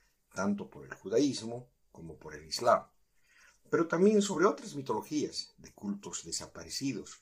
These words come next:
o minoritarios. Recordando que los mitos no deben ser tomados de manera literal, que desde su origen la intención de los mitos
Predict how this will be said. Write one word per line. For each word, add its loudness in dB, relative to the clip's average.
o -16
minoritarios. -6
Recordando 0
que -8
los -12
mitos -6
no 10
deben 4
ser -4
tomados -6
de -16
manera -18
literal, -16
que 2
desde -2
su -4
origen 0
la -6
intención -2
de -4
los -10
mitos -8